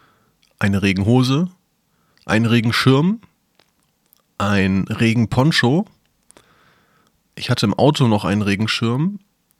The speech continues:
und ich habe eine Ladung Ersatzklamotten noch eingepackt.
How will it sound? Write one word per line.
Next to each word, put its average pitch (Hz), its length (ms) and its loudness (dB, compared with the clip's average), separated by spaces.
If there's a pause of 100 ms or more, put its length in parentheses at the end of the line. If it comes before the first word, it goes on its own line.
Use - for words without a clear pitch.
(320)
und 147 400 2 (680)
ich 117 220 -6
habe 104 680 0 (1120)
eine 95 340 -2
Ladung 90 540 -4
Ersatzklamotten 85 880 -6
noch - 160 -14
eingepackt. - 800 -18